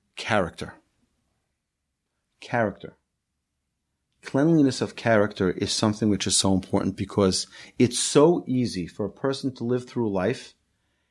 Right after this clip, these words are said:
and not notice a blemish in their character. We have to identify that blemish, and at least,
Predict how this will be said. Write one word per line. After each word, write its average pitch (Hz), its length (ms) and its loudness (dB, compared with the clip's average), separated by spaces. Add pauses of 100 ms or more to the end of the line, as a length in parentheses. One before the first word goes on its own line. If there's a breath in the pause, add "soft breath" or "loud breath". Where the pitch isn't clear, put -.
(220)
and 120 220 2
not 131 380 4
notice 117 760 0 (1300)
a 107 200 0
blemish 131 760 2
in 120 120 0
their 101 140 2
character. - 500 -6 (3500)
We 127 100 2
have 117 140 0
to 113 240 2
identify 107 640 2
that 117 240 -2
blemish, 139 480 -4 (960)
and 117 440 -4 (680)
at 131 140 2
least, - 300 4